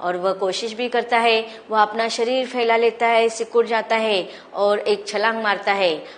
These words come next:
और जैसे ही छलांग मार-, मारने की कोशिश करता है, वह क्या करता है,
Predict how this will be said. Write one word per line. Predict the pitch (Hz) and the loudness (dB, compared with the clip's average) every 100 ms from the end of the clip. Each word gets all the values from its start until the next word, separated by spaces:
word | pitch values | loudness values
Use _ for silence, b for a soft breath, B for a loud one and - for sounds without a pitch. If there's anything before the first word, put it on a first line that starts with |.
| B | B
और | 180 | -8
जैसे | 175 180 220 | -2 -2 -2
ही | 220 | -6
छलांग | 220 220 226 | -4 -4 -4
मार-, | 214 220 220 220 | -6 -8 -10 -6
मारने | 208 214 | -4 -4
की | 214 | -6
कोशिश | 208 208 220 - | -4 -4 -6 -4
करता | 214 208 226 | -4 -2 -4
है, | 226 285 339 B B B | 0 0 0 B B B
वह | 185 196 | -4 -2
क्या | 196 196 | 2 2
करता | 190 190 - 208 | 2 -2 0 -2
है, | 196 208 | -2 -6